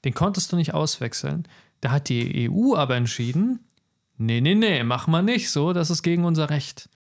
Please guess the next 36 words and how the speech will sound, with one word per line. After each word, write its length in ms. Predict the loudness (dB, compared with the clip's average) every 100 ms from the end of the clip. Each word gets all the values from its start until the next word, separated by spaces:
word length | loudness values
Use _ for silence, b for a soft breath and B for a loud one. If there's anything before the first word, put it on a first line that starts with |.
| _ _ -4
Und 100 | 0
da 40 |
hat 120 | 0
Apple 200 | -2 0
natürlich 360 | 0 0 0 0
eine 120 | 0
teure 260 | 0 -2 -2
Klage 360 | -2 -2 0
bekommen 320 | -2 -2 -2 0
und 120 | 0
dann 160 | 0
einfach 280 | 0 0 0
gesagt, 320 | 0 0 0
"So, 60 | 0
jetzt 140 | 0
haben 100 | 0
wir 80 | 0
auch 120 | 0
Einsteckakkus, 800 | 0 -2 -2 -4 -4 -2 -2 -2
aber 100 | -2
du 100 | 0
musst 140 | 2 0
das 100 | -2
Ding 140 | 0
aufschrauben 480 | 0 0 -2 -2 -2
und 80 | 0
aufbrechen, 440 | 0 0 -2 -2
damit 180 | -2 0
die 60 | 0
Garantie 360 | 2 2 2
weg 160 | 0 -4
ist", 140 | -8
ne? 240 | -2 -2 -2 _
Damit 240 | -4 -2 -2
du, 140 | -4 B B -8
egal. 380 | -2 2 2 0